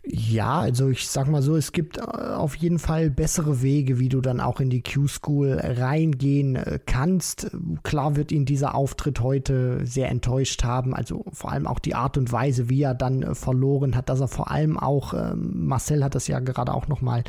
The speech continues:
ähm, aufgedröselt, er hatte gute Momente drin, nur er hat nie in einem Set wirklich mal komplett durchgezogen, wo man jetzt hätte sagen können, okay, das, das muss jetzt unbedingt an ihn gehen,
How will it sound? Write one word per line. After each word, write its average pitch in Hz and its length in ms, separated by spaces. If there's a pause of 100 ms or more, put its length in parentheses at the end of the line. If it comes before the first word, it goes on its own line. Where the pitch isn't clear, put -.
(440)
ähm, 151 480 (300)
aufgedröselt, 143 1160 (220)
er 123 140
hatte 160 180
gute 170 340
Momente 151 500
drin, 143 360
nur 131 200
er 120 120
hat - 220
nie 180 520 (120)
in 151 240
einem 151 320
Set - 420
wirklich 156 380
mal 143 320
komplett 156 460
durchgezogen, 147 720
wo 131 80
man 139 160
jetzt 139 200
hätte 156 200
sagen 139 320
können, 151 200
okay, 151 400
das, 147 280
das - 240
muss 165 420
jetzt - 320
unbedingt 160 720
an 135 100
ihn 127 200
gehen, 143 360